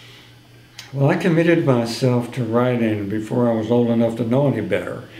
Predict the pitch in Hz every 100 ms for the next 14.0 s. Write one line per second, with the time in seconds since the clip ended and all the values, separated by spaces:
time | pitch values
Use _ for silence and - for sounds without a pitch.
0 | - - - - - - - - - -
1 | - - 123 120 117 113 117 - - -
2 | - - - - 135 131 139 139 139 127
3 | 127 123 117 113 - - 123 113 117 123
4 | - - 147 - - 127 117 110 104 104
5 | - - - - - 131 117 117 113 110
6 | 113 113 113 117 113 113 - - - -
7 | 131 120 123 139 120 110 110 110 107 98
8 | 98 - 120 113 117 143 117 113 107 104
9 | 101 92 95 92 - - - - - -
10 | - - - - - 110 127 131 - 131
11 | 120 113 113 113 113 110 113 113 - -
12 | 139 139 139 143 120 113 113 113 120 113
13 | 107 - - - - - - - 147